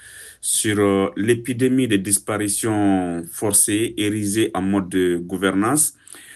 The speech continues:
Ensuite, euh, mobiliser l'opinion publique, euh, nationale et internationale afin que, euh, ces cas ne tombent pas dans l'oubli.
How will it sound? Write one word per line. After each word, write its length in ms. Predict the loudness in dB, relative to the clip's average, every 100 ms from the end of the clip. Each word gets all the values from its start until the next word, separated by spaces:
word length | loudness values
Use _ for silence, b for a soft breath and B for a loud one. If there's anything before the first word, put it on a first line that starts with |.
| B B 2
Ensuite, 640 | 2 4 2 0 -2 0
euh, 260 | 0 2 0
mobiliser 560 | -2 -2 0 -2 2 2
l'opinion 560 | 2 0 -2 -2 0
publique, 560 | -2 -4 -2 -2 -2 0
euh, 180 | 0 0
nationale 640 | 0 -2 -2 0 0 2
et 80 | 2
internationale 800 | 2 -2 0 0 0 -2 -2 -2
afin 440 | -2 -2 0 0
que, 420 | 0 0 2 2 -2 B B B B _
euh, 760 | -2 2 2 4 2 2 0 0
ces 320 | -2 -2 -4
cas 260 | -2 0 2
ne 120 | 0
tombent 420 | 0 -2 -2 -4
pas 180 | 0 0
dans 180 | 2 2
l'oubli. 600 | 2 2 0 0 0 -2